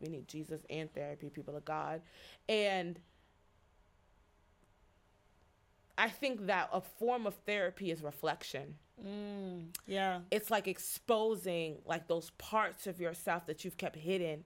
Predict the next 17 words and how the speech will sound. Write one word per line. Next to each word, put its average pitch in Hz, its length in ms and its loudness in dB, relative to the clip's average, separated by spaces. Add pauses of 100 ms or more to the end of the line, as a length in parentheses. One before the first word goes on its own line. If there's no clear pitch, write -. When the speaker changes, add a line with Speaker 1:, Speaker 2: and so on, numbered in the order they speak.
(320)
Speaker 1:
Because 220 220 2
then 214 200 4
once 294 220 4
I've 226 220 2
become 196 460 -2
aware 165 680 4 (480)
of 165 180 4
this 214 200 4
thing 185 240 2
existing, 156 640 -2
I 135 60 -4
can - 140 -6
bring 151 200 -2
it 147 100 -6
to 147 80 -10
the 139 80 -2
altar. - 340 -6